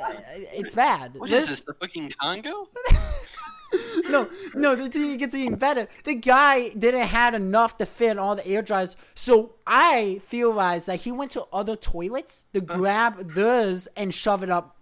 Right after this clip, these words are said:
Speaker 1: more air dryers. And kids and people will come out with their hands just covered in, like, feces and fecal matter. Like, who does that? Who does that? I don't, I don't get in anyone's right mind to decide, "Let me just shove this up here."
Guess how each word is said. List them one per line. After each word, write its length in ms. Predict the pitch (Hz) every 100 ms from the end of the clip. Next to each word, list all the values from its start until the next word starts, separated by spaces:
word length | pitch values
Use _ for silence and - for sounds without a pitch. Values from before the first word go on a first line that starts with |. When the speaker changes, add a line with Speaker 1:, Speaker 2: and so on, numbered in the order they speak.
| -
Speaker 1:
more 320 | 196 214 220
air 200 | 175 156
dryers. 500 | 139 123 110 101 - - - -
And 340 | 233 220 202 -
kids 520 | - 294 285 196 - - -
and 180 | 202
people 360 | - 262 277 247
will 100 | 202
come 220 | - 240
out 100 | 233
with 140 | 220 220
their 140 | 190
hands 800 | - 226 269 220 135 - - - _ _ -
just 220 | 226 -
covered 580 | - - 294 262 180 117 _ _ _
in, 160 | 262 233
like, 160 | 226
feces 680 | - - 262 320 - 202 160
and 180 | 214 196
fecal 440 | - 262 294 - 220
matter. 500 | 180 160 139 104 110 _ _ _ _ _ _ _
Like, 120 | 226
who 240 | 254 320 233
does 380 | 214 247 311 453
that? 260 | 440 - - - - -
Who 220 | 254 294
does 340 | 247 262 302 240
that? 160 | 220 190
I 120 | 269
don't, 200 | 302 277 -
I 80 | 262
don't 240 | 311 285 247
get 280 | 311 254
in 80 | 226
anyone's 420 | 233 285 294 285
right 220 | 262 262 233
mind 380 | 226 247 233 196
to 100 | 226
decide, 400 | 196 226 226 214
"Let 140 | 233
me 80 | 277
just 160 | 262
shove 340 | - - 240 226
this 160 | 226
up 320 | 196 190 214 -
here." 260 | 160 104